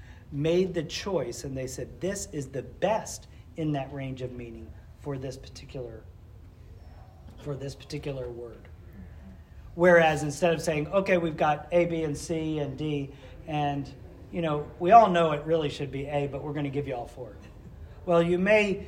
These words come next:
you may get misled by looking at one that no scholar would have really chosen anyway, but they threw it in the Amplified because it is part of the range of meaning. You know what I mean? So, so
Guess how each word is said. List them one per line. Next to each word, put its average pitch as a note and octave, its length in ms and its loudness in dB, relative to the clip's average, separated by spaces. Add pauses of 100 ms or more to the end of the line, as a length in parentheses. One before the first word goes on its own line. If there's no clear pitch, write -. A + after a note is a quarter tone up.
(120)
you D#3+ 100 -4
may G#3+ 140 4
get G3 180 2
misled D#3+ 500 -2
by B2+ 120 -2
looking D#3+ 320 0
at C#3 80 -6
one D3 220 -2
that C3 100 -8
no D3 140 -4
scholar C3 340 -6
would B2 100 -10
have B2 80 -12
really B2 200 -10
chosen B2 360 -12
anyway, - 360 -18
but C3+ 120 -16
they D3 80 -8
threw D3 180 -10
it C3+ 60 -8
in B2+ 80 -10
the B2 140 -14
Amplified B2+ 420 -10
because - 380 -12 (260)
it D3+ 100 -8
is D#3 160 0
part C3 220 -6
of A#2+ 60 -10
the A#2+ 60 -12
range A#2 260 -14
of - 100 -16
meaning. D#3+ 240 -10 (1400)
You F3+ 80 0
know F#3+ 80 8
what F3+ 80 8
I E3+ 40 2
mean? D3+ 240 0 (160)
So, C#3+ 320 6 (480)
so C#3 360 8